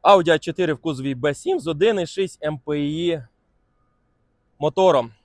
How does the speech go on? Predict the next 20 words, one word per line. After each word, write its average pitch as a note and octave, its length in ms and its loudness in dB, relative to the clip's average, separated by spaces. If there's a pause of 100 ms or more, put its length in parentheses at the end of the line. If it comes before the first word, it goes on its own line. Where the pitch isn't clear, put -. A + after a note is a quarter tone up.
(180)
Сто F#3 200 -4
тридцять D#3+ 240 -4
чотири E3 240 -4
повністю C#3 460 -6
беззаперечного C3+ 760 -4
підтвердженого C3 680 -4
пробігу. F#3 680 -2 (220)
Кузов D3+ 340 -4 (320)
гарненький, F3+ 560 -2
чистенький, F#3+ 540 -4
сколів, E3+ 400 -2
царапін, D3 560 0 (140)
м'ятин D3 420 0
немає, F#3 420 0
пошкоджень E3+ 560 -6
на C#3+ 100 -6
сімнадцятих D#3+ 580 -6
легкосплавних C3+ 680 -6 (280)
оригінальних E3 800 -2 (220)
дисках. F3+ 500 0